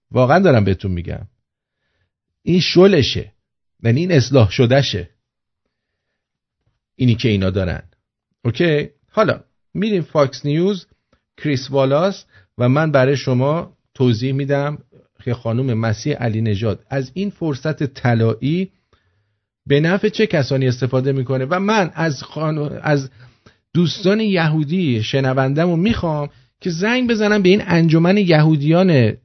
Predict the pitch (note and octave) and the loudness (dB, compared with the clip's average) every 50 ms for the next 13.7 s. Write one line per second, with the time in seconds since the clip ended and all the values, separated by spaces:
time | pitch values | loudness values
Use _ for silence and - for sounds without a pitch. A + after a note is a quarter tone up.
0 | _ _ - D3 D#3+ D#3+ D3 - D#3 D#3 D3+ D3+ D#3+ F#3+ G#3+ - G3 F3+ F3 F#3 | _ _ -2 2 2 2 4 2 2 2 2 2 2 2 2 2 2 4 4 4
1 | F#3+ G3 G#3+ G#3+ G#3+ G#3 - - E3 F3+ G#3 A#3 A3 F#3 D#3 D#3 C#3+ A#2+ - C#3 | 4 4 2 2 0 -2 -2 0 2 4 4 4 4 4 6 4 4 6 4 4
2 | B2+ A#2+ A#2 A2+ B2+ B2 A#2 A#2+ A#2+ - _ _ - _ _ - C#3+ E3 G3 A3 | 4 4 4 4 4 2 2 2 -2 -6 _ _ -20 _ _ 0 2 2 4 2
3 | G#3 - F#3 F#3 G3 G#3+ G3+ - - F#3+ G#3 G#3+ F#3+ G#3 G3+ - G#3 G#3 G3 - | 2 2 2 2 4 2 2 2 2 2 4 4 4 2 0 2 0 0 0 0
4 | - - F#3+ F#3+ E3 C3+ B2 A#2+ B2 B2 - _ _ _ _ _ _ _ _ _ | -2 -2 0 4 4 4 4 4 0 -4 -8 _ _ _ _ _ _ _ _ _
5 | - E3+ D#3+ C3+ C#3 F3 F#3+ G3 F#3+ - F#3+ E3+ E3 F#3 F3+ - - F3+ F#3 E3+ | -2 0 0 2 2 2 2 2 2 2 0 2 4 2 0 0 0 0 0 0
6 | D#3 E3 D#3 D3 D3 C#3+ B2+ - F3 F3+ E3 D3+ B2+ A2 F2+ A2 - _ _ _ | 2 2 2 2 2 0 0 0 2 2 4 4 4 2 2 0 -6 _ _ _
7 | _ _ _ _ _ _ _ _ _ _ _ - D#3+ E3 D#3+ D3+ - - D#3+ D#3+ | _ _ _ _ _ _ _ _ _ _ _ 0 2 4 4 2 2 0 0 0
8 | D#3 E3+ G3 G#3 G#3+ F#3+ F3 E3+ E3 E3 D#3+ D3 C#3+ E3+ E3+ E3 D#3+ F3+ G3+ F#3+ | 2 2 2 4 4 4 4 2 2 0 -2 -2 2 2 2 4 4 2 2 2
9 | G3+ G#3 - - G3+ G3 G3 E3+ D3+ C#3 B2+ A2 B2+ C3 A#2+ A2 A2+ A2 - _ | 2 0 0 0 0 0 0 2 2 2 2 4 4 4 4 2 0 -2 -6 _
10 | _ _ _ _ _ _ _ _ _ _ _ _ _ _ _ _ _ _ _ _ | _ _ _ _ _ _ _ _ _ _ _ _ _ _ _ _ _ _ _ _
11 | _ _ _ _ _ _ _ _ _ _ _ _ _ _ _ _ _ _ _ _ | _ _ _ _ _ _ _ _ _ _ _ _ _ _ _ _ _ _ _ _
12 | - - D#3+ D#3+ E3+ E3+ E3 F#3 G3+ G3 - F#3 F3+ F#3+ F#3 - F3+ D3+ E3+ D3+ | -4 -2 0 2 2 4 4 4 2 2 2 2 0 2 2 2 2 2 2 2
13 | C#3+ C#3 C#3 C3+ C#3+ D3 B2+ - A#2+ A2+ A2 G#2 G2 G2 | 2 2 2 2 2 0 0 0 0 0 2 0 0 -2